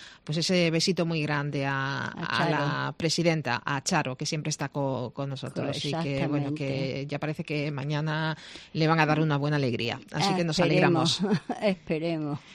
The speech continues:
Speaker 1: Muchísimas gracias, eh, María José, por estar co-, con nosotros, eh, como vicepresidenta de la asociación, eh, y que nada, que el desfile sea un éxito como años anteriores.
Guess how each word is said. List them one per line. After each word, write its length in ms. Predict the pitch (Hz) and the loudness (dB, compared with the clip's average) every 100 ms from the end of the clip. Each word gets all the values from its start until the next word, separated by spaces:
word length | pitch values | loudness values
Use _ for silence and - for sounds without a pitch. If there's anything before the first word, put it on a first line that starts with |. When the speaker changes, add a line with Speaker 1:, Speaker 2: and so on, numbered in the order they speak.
| 302 - - - | -14 -14 -20 -2
Speaker 1:
Muchísimas 500 | 185 196 220 240 226 | 0 4 4 4 4
gracias, 600 | 220 220 220 202 190 - | 4 2 4 2 2 2
eh, 320 | 190 170 170 165 | 2 2 2 2
María 220 | 175 175 | 2 2
José, 240 | 196 202 | 2 2
por 140 | 202 196 | 2 0
estar 260 | - 196 | 2 0
co-, 320 | 196 208 196 185 | 2 2 2 2
con 140 | 185 | 0
nosotros, 500 | 175 196 185 180 170 | 0 -2 -2 0 0
eh, 40 | 175 | 0
como 200 | 165 170 | 0 2
vicepresidenta 720 | 170 160 170 165 175 180 185 | 0 -2 -2 0 2 2 2
de 100 | 190 | 4
la 160 | 185 175 | 2 2
asociación, 720 | 170 165 160 - 175 170 165 | 0 -2 -2 -2 0 0 0
eh, 100 | - | -2
y 100 | 170 | -2
que 380 | 160 165 151 147 | 0 0 2 0
nada, 220 | 147 160 151 | 0 -2 -4
que 560 | - 143 143 135 131 - | -4 -2 0 -2 -4 -6
el 140 | 147 | -6
desfile 600 | 147 - 165 165 165 160 | -6 -4 -2 0 2 0
sea 200 | 151 160 | 0 0
un 100 | 151 | -2
éxito 340 | 151 175 165 170 | -2 -2 0 0
como 580 | 160 147 139 135 123 - | 0 0 0 0 -4 -4
años 260 | 147 139 | -4 -2
anteriores. 560 | 139 117 - - - - | -4 -6 -8 -10 -12 -16